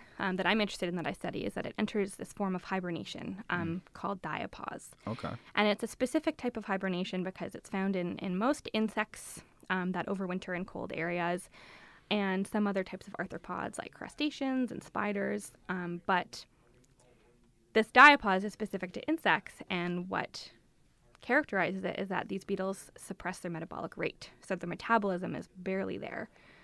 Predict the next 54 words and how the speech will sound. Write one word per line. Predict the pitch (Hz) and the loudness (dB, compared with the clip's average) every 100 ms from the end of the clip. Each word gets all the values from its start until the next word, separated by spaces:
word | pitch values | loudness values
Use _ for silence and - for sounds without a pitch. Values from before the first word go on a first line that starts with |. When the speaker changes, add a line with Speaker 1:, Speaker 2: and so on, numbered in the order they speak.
| - - | -18 -4
Speaker 1:
And | 185 190 | -2 -2
for | 196 | -2
example, | 190 185 208 | -2 -2 0
these | 220 | 0
beetles | 196 185 175 180 | 2 2 2 0
can | - 190 | -4 -6
suppress | 190 - - | -6 -6 -4
their | 185 | -4
metabolic | 175 - - | -4 -4 -6
rate | - - | -6 -6
by | - | -6
about | - - - | -6 -6 -2
eighty-eight | 226 220 202 - | 0 2 0 -4
percent | 196 - 190 | -8 -8 -8
over | 202 180 | -8 -8
the | - | -8
winter. | 185 - - - - - - - | -10 -8 -10 -10 -16 -16 -16 -8
And | - 196 | 2 2
because | 202 - 226 | 2 4 4
they're | 214 208 | 6 6
Speaker 2:
Wow. | 202 190 190 | 6 4 0
Speaker 1:
not | - - - - _ _ | -4 -14 -16 -20 _ _
producing | - 202 269 269 | -6 0 0 2
energy, | 254 247 240 240 | 0 0 2 2
they're | 208 | 2
not | 185 | 0
expending | 185 - 190 185 | -2 -2 -2 -2
energy, | 185 185 190 | -2 -2 -4
they | 180 | -6
can | - | -6
kind | 190 - 185 | -8 -6 -6
of | |
just | 185 - - | -6 -10 -8
sit | 185 190 | -6 -4
in | 156 | -6
this | 151 180 - | -8 -10 -12
sessile | - 190 170 - - | -10 -10 -8 -10 -10
state. | - 277 - - - - - | -8 -10 -10 -18 -20 -20 -2
Um, | 196 | 2
they | 196 | 2
bury | 190 196 196 | 4 4 4
under | 190 185 | 4 2
the | 190 | 0
soil | - 190 180 180 - | -2 -2 0 0 -2
and | - 185 | -4 -4
enter | 190 196 | -4 -6
this | - | -8
diapause | - - - - 208 | -6 -6 -6 -6 -6
and | - | -6
can | 190 185 | -6 -4
ride | 170 175 | -2 -2
out | - | -4
the | - | -6
winter | - 214 - 185 | -6 -6 -8 -10